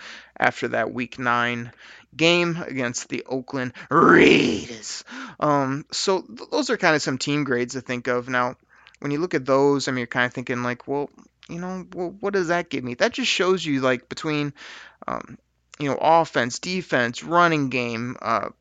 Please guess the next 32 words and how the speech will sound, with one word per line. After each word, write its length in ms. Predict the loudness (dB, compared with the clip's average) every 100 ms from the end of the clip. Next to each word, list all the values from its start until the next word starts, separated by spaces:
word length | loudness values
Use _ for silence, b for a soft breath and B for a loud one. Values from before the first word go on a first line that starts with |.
| _
pass 340 | 2 4 2
block, 240 | 0 -2 0
all 160 | 0 2
those 180 | 0 -2
different 320 | -4 -2 -4
scores 460 | -4 0 2 0 -2
that 160 | -6
P 120 | -2
F 140 | -2 0
F, 300 | -2 -4 -16 -14
uh, 100 | -12
goes 400 | -4 -2 -2 -4
through. 300 | -4 -4 -6 -6
I 80 |
mean, 160 | -6 -4
they 60 | -2
basically 500 | 0 -2 -4 -6 0
have 340 | 4 4 2 B B B
to 100 | -10
come 140 | -2 0
up 120 | 0
with 100 | 2
that 140 | 2 2
overall 460 | -2 0 0 0
score. 640 | -2 -4 -2 0 0 -2 -2
I 80 |
mean, 180 | -4 -4
you're 100 | -2
looking 280 | -4 -4 -4
at 140 | -4
literally 480 | -4 -4 -2 -4 -6
probably 480 | -6 -2 -2 -2